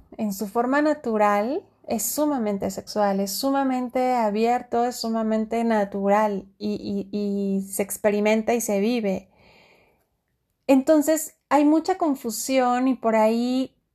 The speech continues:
recuerdan que cuando vimos el tema de las hadas justo este año y quienes estuvieron en las clases de apertura de año y todo, les hablaba que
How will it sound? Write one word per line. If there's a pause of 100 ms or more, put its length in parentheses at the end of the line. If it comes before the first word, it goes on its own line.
(600)
recuerdan
que
cuando
vimos
el
tema
de
las
hadas
justo
este
año
y
quienes
estuvieron
en
las
clases
de
apertura
de
año
y
todo,
les
hablaba
que